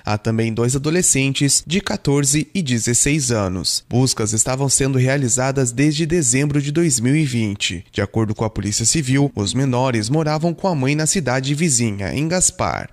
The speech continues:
No entanto, a mãe foi presa no dia quatro de dezembro, acusada de estupro. Na data da prisão, a mãe não sabia onde estavam as crianças.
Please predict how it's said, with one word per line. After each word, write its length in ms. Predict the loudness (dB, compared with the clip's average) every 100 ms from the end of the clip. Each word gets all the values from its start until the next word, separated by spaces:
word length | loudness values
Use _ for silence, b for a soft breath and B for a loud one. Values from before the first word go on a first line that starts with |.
| -6
No 140 | -2
entanto, 600 | 0 0 -2 -2 0 -2 -2
a 100 | -2
mãe 180 | 0 0
foi 200 | 0 0
presa 320 | 0 2 0
no 120 | 0
dia 160 | -2 -4
quatro 540 | -2 -2 -2 -2 -4
de 80 | -2
dezembro, 580 | -2 2 2 2 0 -2 B
acusada 640 | -6 -2 -2 0 -2 0
de 100 | 0
estupro. 720 | 0 0 2 2 2 -4 -8 -10 _
Na 140 | -4 -2
data 340 | -2 -2 -2
da 120 | -4
prisão, 520 | 0 0 2 0 0 -2
a 100 | -2
mãe 180 | 0 0
não 160 | 0
sabia 380 | 0 -2 0 0
onde 220 | 0 0
estavam 440 | -2 0 0 0 0
as 120 | 0
crianças. 800 | 2 2 2 0 0 -2 -2